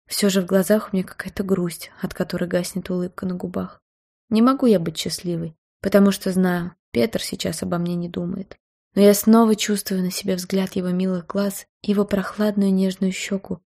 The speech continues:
у своей щеки. О, Петель, Петель, как мне изгладить твой образ?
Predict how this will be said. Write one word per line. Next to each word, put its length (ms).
у 40
своей 280
щеки. 460
О, 80
Петель, 540
Петель, 420
как 300
мне 140
изгладить 500
твой 180
образ? 520